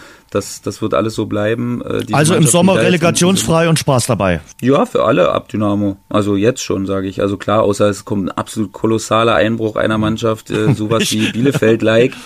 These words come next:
Speaker 2: Ich glaub, du bist gerade in der Stadt, äh, wohnhaft, äh, die das, äh, erlitten hat. Damals in der Zweitligasaison der Würzburger Kickers.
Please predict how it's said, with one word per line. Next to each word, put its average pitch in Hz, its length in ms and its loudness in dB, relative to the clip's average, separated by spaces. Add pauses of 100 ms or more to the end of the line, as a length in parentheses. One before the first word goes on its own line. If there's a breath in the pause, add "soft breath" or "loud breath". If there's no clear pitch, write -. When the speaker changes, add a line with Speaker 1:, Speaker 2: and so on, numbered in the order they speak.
(140 loud breath)
Speaker 2:
Ich 151 120 0
glaub, 156 220 0
du 123 240 2
bist - 300 -2
gerade 175 240 0
in 147 80 0
der 135 100 4
Stadt, - 300 -4
äh, - 40 -4
wohnhaft, 139 960 2
äh, 123 200 2
die 143 160 -4
das, 131 240 -2
äh, - 100 -2
erlitten 117 600 0
hat. 101 240 -2
Damals 117 400 2
in 135 80 2
der 113 140 2
Zweitligasaison 107 800 0
der 101 140 -2
Würzburger 104 420 0
Kickers. 98 460 -4